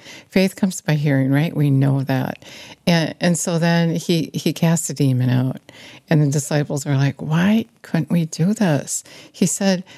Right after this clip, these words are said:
"Because of your littleness of faith, because of your unbelief."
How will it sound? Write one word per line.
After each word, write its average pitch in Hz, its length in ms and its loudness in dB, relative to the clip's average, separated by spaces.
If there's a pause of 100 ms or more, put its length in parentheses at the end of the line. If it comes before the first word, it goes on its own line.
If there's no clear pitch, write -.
(200)
"Because 175 360 -2
of 170 100 -4
your 160 140 2
littleness 135 540 0
of - 60 -20
faith, - 520 -8 (720)
because - 260 -10
of 180 100 -2
your 165 160 2
unbelief." 139 640 -2